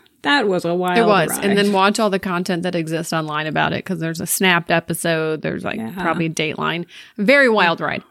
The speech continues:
Speaker 2: Very. But,
Speaker 1: Mm-hmm.
Speaker 2: you know, we won't jump to any conclusions with our new friends, Cheryl and Carter, who have now joined Portia and
Speaker 1: <laughs>
Speaker 2: Orlando
Speaker 1: Right.
Speaker 2: on their weekend getaway. I mean, and by join them, I mean, they're just, like, all hanging out.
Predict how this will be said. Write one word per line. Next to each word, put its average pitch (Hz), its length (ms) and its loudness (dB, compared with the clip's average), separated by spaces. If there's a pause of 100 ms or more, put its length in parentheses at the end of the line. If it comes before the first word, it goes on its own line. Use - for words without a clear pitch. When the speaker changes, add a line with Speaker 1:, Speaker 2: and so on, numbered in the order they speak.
(120)
Speaker 2:
Very. 208 640 -2 (600)
But, - 340 0 (340)
Speaker 1:
Mm-hmm. - 200 -12 (320)
Speaker 2:
you 254 120 -2
know, 214 120 0
we 262 140 2
won't 208 180 2
jump 190 180 -2
to - 80 -8
any 185 160 -4
conclusions 311 640 0 (300)
with 247 180 -2
our 240 120 2
new 208 260 2
friends, 180 500 -2
Cheryl 175 480 -4
and 196 180 -4
Carter, 277 540 2
who 202 160 -4
have 196 220 0 (140)
now 190 260 2
joined 170 440 -2 (100)
Portia 190 460 -2 (220)
and 170 80 6
Speaker 1:
<laughs> - 0 -
Speaker 2:
Orlando 160 460 -4
Speaker 1:
Right. - 300 -4 (280)
Speaker 2:
on 262 380 2
their 226 180 2
weekend 170 400 -4
getaway. - 480 -6 (540)
I 214 40 0
mean, 247 120 2
and 254 80 2
by 247 100 2
join 214 320 2
them, 190 220 0 (120)
I 190 80 -4
mean, 180 300 -2
they're 208 140 -2
just, 185 120 -6
like, 185 160 -4
all 160 180 -2
hanging 170 300 -10
out. - 200 -8